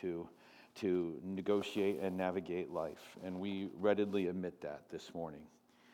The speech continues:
And one of those areas where we get humbled is in the area of parenting. We, uh, we struggle. We, we don't get it right. We,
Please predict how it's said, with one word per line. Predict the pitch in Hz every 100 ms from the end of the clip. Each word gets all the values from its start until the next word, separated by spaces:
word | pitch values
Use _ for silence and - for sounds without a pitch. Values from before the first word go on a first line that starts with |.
| - - _
And | 92 90 87
one | 107
of | 110
those | 107 101
areas | 104 101 95 92 95
where | 92
we | 95 92 82 - - - - - - - -
get | 113 -
humbled | - 123 110 90 85 87
is | 90
in | 98
the | 90 87
area | 92 92 92 87 87 -
of | 85 -
parenting. | - 95 85 78 78 73 - _ - _ _ _ _ _
We, | 92 90 87
uh, | 82 80 - - _ _ _ _ _ _ _ _ - - _ _ _
we | 92
struggle. | 92 - 92 107 110 - - - 92
We, | 90 87 85 85 -
we | 98
don't | 95 92 92
get | 95
it | 92
right. | 90 90 104 - - - - - _ -
We, | 92 90 85 85 85